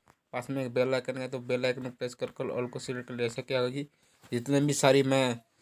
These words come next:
गवर्नमेंट और प्राइवेट जॉब की वैकेंसी निकलती है, अब मैं सबसे पहले अपडेट आप YouTube पे दूंगा, तो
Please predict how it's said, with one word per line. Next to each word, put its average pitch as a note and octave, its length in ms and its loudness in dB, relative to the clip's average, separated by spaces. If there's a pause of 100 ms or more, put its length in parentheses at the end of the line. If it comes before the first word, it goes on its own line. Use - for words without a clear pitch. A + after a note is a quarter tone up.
(200)
गवर्नमेंट B2+ 340 4
और C3 60 2
प्राइवेट B2 380 2
जॉब B2+ 280 2
की B2+ 80 -8
वैकेंसी B2 440 -2
निकलती B2+ 360 -4
है, - 60 -2
अब C3 220 -2
मैं C#3 200 -2
सबसे C3+ 380 -4
पहले B2 260 -4
अपडेट B2 600 -2
आप B2 240 0
YouTube B2 340 -6
पे C#3+ 200 -8
दूंगा, A#2+ 300 -4
तो C3 200 -6